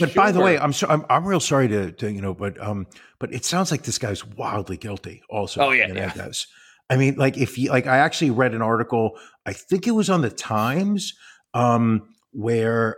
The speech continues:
Speaker 1: um, they just listed all the different, um, uh, you know, in the, um, indictment against him, it listed all of the, um, stories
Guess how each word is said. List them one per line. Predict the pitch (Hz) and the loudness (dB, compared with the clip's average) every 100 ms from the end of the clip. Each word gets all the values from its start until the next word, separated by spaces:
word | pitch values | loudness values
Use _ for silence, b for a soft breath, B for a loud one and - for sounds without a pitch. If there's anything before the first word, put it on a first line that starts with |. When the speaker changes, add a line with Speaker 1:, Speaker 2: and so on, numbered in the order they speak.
| 113 | 0
Speaker 1:
um, | 113 104 98 | 2 0 0
they | - 113 | 0 0
just | - 147 - | 2 0 0
listed | 113 139 - 104 | 0 0 2 -2
all | - 113 | 0 0
the | 123 | 2
different, | 107 120 113 - 117 101 | 2 0 -2 -2 -4 -4
um, | - 104 101 98 - | -4 -4 -2 -6 -8
uh, | 104 101 98 - | -6 -4 -6 -6
you | 110 | -2
know, | 107 101 | 0 0
in | - 117 117 | 2 2 2
the, | 110 104 107 98 | 2 2 0 -2
um, | 104 98 95 | -2 -2 -2
indictment | 120 104 127 131 127 104 | -2 0 2 2 0 -2
against | 90 110 120 - | 2 2 2 0
him, | 87 80 B B B - | -4 -4 B B B -6
it | 123 - | -6 0
listed | 131 127 139 104 - | 0 0 0 0 0
all | 107 120 | 2 4
of | 127 104 | 4 2
the, | 110 107 | 2 2
um, | - 98 92 | 2 0 0
stories | 87 - 120 127 92 92 | -4 0 4 4 4 0